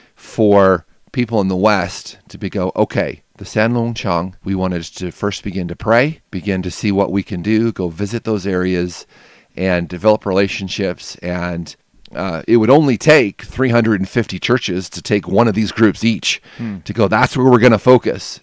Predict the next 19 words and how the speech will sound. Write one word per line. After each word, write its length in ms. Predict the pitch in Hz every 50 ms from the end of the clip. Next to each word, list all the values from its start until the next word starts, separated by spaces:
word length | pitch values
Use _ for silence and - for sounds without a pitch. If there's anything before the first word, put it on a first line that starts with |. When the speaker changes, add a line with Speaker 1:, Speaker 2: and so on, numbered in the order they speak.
| -
Speaker 1:
you 120 | - 104 101
know, 240 | 98 90 92 95
and 160 | 87 98 101 107
we're 100 | 110 104
gonna 200 | 98 107 104 98
be 160 | 90 101 98
able 180 | 98 90 95 92
to, 160 | 87 87 87 _ - - - - - _ _
yeah, 220 | - 123 131 113
we're 160 | 95 98 107 95
gonna 160 | 107 113 101
help 240 | 98 127 120 - 95
Wycliffe 480 | 95 113 113 - - 120 101 90 -
Bible 300 | - 101 104 104 95 98
translators, 840 | 92 - - 98 90 87 90 - - 92 87 82 82 78 78 - -
you 80 | 98 95
know, 160 | 90 87 87
get 300 | 82 - 110 104 98 -
a 280 | - 87 90 87 87